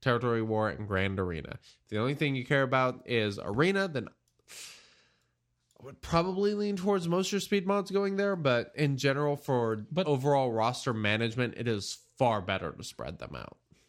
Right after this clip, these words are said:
Speaker 2: I feel like if you're an Arena person, it's still better, because if you're an Arena person, you're a P V P person, and you want to win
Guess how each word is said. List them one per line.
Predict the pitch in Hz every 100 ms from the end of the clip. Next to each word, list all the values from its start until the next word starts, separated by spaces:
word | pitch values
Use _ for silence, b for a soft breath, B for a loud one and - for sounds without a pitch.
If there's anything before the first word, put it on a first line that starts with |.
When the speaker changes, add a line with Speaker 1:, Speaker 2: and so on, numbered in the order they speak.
| b b
Speaker 2:
I | 156
feel | 170 240
like | 247 226 208
if | 196 175
you're | 175 180 170
an | 151
Arena | 135 147 135
person, | - 123 131 120
it's | 117
still | - - 151 147
better, | 120 113 110 110
because | 117 123 131
if | 180
you're | 202
an | 208
Arena | 135 135 123
person, | 131 120 143
you're | 131
a | 123
P | - 147
V | 127
P | 113 214 214
person, | 127 113 110 117
and | 120 117
you | 120
want | 113 127 131 120 _ _ _ _ _ _ _ _ _ -
to | 131
win | 117 175 196 170 185